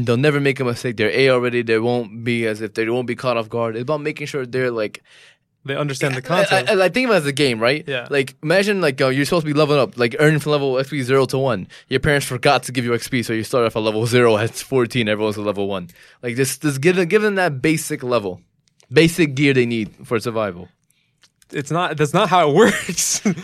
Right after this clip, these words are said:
Speaker 1: Let me use
Speaker 2: No.
Speaker 1: the example. <laughs>
Speaker 2: No, these examples just don't work. It's like, I, I understand what you're trying to say.
Speaker 1: Mm-hmm.
Speaker 2: Like, you know, you wanna teach them, like, the concept, but it's
Speaker 1: Yeah.
Speaker 2: just like,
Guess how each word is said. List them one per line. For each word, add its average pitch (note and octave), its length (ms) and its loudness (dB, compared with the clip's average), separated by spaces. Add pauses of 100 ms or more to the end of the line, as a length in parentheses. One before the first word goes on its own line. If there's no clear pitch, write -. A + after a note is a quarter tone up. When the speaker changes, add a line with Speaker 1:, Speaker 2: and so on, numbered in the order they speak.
(380)
Speaker 1:
Let D4 240 6
me D#4 80 4
use C4+ 320 8
Speaker 2:
No. A#3+ 60 4
Speaker 1:
the G#3+ 100 6
example. G#3 680 6
<laughs> E3+ 60 2
Speaker 2:
No, C#4+ 220 6
these G#3 220 2
examples G#3+ 560 2
just F3 180 -4
don't F3+ 340 2
work. F#3 340 2
It's E3+ 180 -4
like, F3 260 0
I, C#3 440 -12
I F#3+ 220 0
understand A3+ 300 0
what G3+ 80 2
you're E3+ 60 -8
trying G3 160 -2
to E3 60 -2
say. G3 160 0
Speaker 1:
Mm-hmm. C#3+ 100 0
Speaker 2:
Like, C#3+ 160 -2
you D3+ 80 -4
know, D3+ 60 0
you D3 100 -2
wanna D#3+ 180 -2
teach D#3+ 240 -8
them, D3 160 -4
like, C3 220 -6
the C3+ 80 -8
concept, D3+ 640 -8
but C3+ 140 -4
it's C#3 120 -2
Speaker 1:
Yeah. D3+ 60 -4
Speaker 2:
just C#3+ 120 -6
like, C#3+ 320 -4